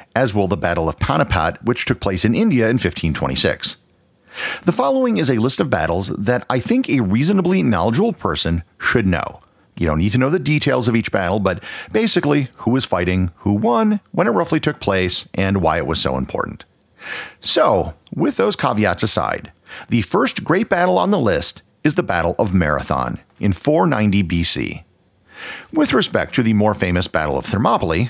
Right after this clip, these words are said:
which was the basis of the movie three hundred, the Battle of Marathon was arguably more important.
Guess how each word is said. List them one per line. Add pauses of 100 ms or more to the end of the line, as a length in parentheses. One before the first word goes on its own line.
which
was
the
basis
of
the
movie
three
hundred, (320)
the
Battle
of
Marathon
was
arguably
more
important.